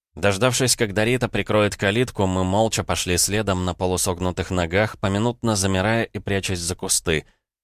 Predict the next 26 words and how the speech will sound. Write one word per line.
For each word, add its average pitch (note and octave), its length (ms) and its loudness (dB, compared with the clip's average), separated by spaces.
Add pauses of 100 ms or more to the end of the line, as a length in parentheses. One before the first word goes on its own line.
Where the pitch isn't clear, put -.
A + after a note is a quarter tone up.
(100)
Мне A#2+ 220 2
эта C3+ 140 0
пафосная B2 540 2
речь B2+ 260 0
тоже A#2+ 240 -2
показалась A2 640 0
немного G#2 380 0
неуместной. G2+ 640 0 (280)
В F2+ 100 -2
этом G2 240 2
я F2 180 2
с - 80 2
Вандой F2+ 380 2
был E2+ 260 -2
полностью D#2 560 -2
согласен. D#2+ 680 0 (840)
«Что - 260 -6
ты G#2+ 140 -4
имела A2 300 0
в G#2+ 60 -2
виду, G#2 280 -4
когда F#2+ 280 -6
спросила F#2 520 0
про F2 160 -4
странную F2+ 500 0
речь?» — E2+ 280 -4